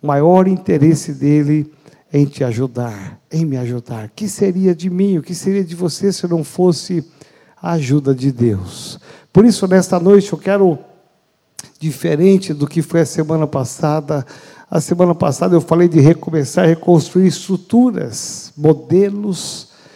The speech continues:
e instituições, mas eu quero falar hoje sobre pessoas.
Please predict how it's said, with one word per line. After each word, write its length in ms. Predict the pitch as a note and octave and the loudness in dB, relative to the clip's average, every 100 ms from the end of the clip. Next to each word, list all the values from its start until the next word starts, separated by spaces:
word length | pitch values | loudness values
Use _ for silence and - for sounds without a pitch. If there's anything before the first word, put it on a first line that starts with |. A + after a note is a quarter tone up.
| _ _ | _ _
e 480 | E3 E3+ F3 E3+ E3 - _ _ _ _ _ _ _ _ _ _ E3+ | 0 2 2 0 -4 -8 _ _ _ _ _ _ _ _ _ _ -8
instituições, 1160 | D3 - E3 D3+ D#3 - - G#3 A#3 F3 B2 | -8 -8 -10 -8 -6 -6 -4 -2 -2 -2 -6
mas 220 | B2 D#3+ | -4 -2
eu 60 | D#3+ | -2
quero 260 | - G3+ G3 | -4 -4 -4
falar 380 | - F3 F3 | -4 -6 -2
hoje 320 | E3 F#3 E3 D#3+ | 2 2 2 -6
sobre 480 | - F3+ E3+ D#3+ - _ _ _ | -6 -6 -4 -4 -6 _ _ _
pessoas. 1120 | - E3 - - F3 D#3+ C3 A#2+ G#2 - - | -2 -2 -2 -6 -2 -2 -2 -8 -10 -12 -14